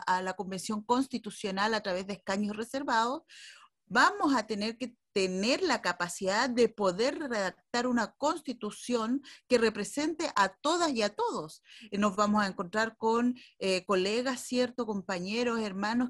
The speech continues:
que van a estar también defendiendo sus visiones. Y por cierto, además, eh, lo que queremos garantizar es los derechos de la madre tierra.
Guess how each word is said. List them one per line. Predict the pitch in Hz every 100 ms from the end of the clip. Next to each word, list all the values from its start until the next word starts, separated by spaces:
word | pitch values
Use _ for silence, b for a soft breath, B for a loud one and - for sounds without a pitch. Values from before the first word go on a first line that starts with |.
| -
que | 262 277
van | 302 262 226
a | 202
estar | - 269 277
también | 233 175 196 359
defendiendo | 359 - 208 185 208 214
sus | 208 196 170
visiones. | 165 - 202 196 214 247 302 B B B
Y | 220
por | 214 233
cierto, | - - 359 403 240 220 220
además, | - 190 196 208 262 339 359 - B B B -
eh, | 202 190 190 185 180 175 - -
lo | 214 220 196
que | 214 208 196 190 -
queremos | 202 226 277 320
garantizar | 254 202 175 180 - 233 240
es | 208 220 254 -
los | 208 202
derechos | 196 190 220 - 226 196
de | 190
la | 175
madre | 196 226 220 180
tierra. | - 135 147